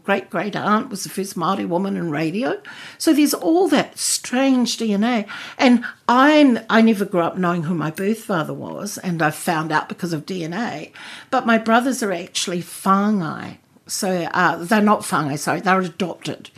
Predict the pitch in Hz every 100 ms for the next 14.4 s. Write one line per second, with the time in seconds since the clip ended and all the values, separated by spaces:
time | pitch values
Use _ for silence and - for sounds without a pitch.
0 | - - - 190 233 247 226 196 165 165
1 | 175 185 180 208 - 208 - - - -
2 | - - - 233 214 208 202 - 196 190
3 | 190 185 - - - 202 202 196 196 190
4 | 196 220 226 - 180 170 160 156 - -
5 | - - _ - - 214 185 185 156 165
6 | - 202 165 - - - 208 185 - -
7 | - 175 160 170 - 190 156 151 - 156
8 | 147 143 143 143 135 - - 190 165 151
9 | 165 - - 127 120 131 139 170 165 156
10 | 139 - - - - 175 185 175 165 156
11 | 143 139 - - - 180 123 - - -
12 | - - 185 - 180 139 156 - 139 131
13 | - 143 127 - - 170 - 320 302 202
14 | 147 170 214